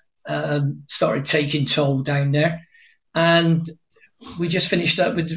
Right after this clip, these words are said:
with a, a, a horrendous injury list. I, I've, I've got a few wishes for this season. Number one, I hope whatever happens that the,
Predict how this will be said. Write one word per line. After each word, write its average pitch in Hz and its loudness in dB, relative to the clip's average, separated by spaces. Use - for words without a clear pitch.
with 175 2
a, 170 0
a, 170 2
a - 2
horrendous 165 4
injury 143 0
list. 143 -4
I, - -2
I've, 165 2
I've 165 4
got - 4
a - -6
few 190 4
wishes 139 -2
for - -8
this 131 -2
season. 131 -2
Number 185 2
one, 147 0
I 156 6
hope 180 4
whatever 156 4
happens 143 -2
that - -6
the, 147 0